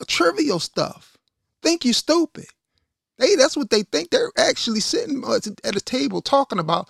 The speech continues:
how stupid the public is. You. They're talking about how stupid you are. And see, what they do is they don't give you something complicated to make things, uh,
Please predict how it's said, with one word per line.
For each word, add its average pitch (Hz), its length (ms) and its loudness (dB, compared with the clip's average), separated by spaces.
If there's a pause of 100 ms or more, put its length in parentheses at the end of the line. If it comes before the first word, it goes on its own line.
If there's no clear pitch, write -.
(240)
how - 160 -4
stupid - 600 0
the 185 60 2
public - 460 -4
is. - 340 -14 (800)
You. 403 380 4 (480)
They're - 120 -4
talking - 360 2
about 165 220 0
how 160 100 0
stupid 143 460 -4
you 147 120 -4
are. 139 140 -8 (300)
And 180 120 2
see, 220 140 -2
what 196 180 0
they 185 140 2
do 233 320 -2
is 226 240 2 (200)
they 196 160 4
don't 220 260 0
give 214 200 0
you 190 140 -2
something 156 400 -4
complicated 170 840 -2
to 139 200 -4 (240)
make 165 380 -4
things, 147 540 -4
uh, 131 420 -4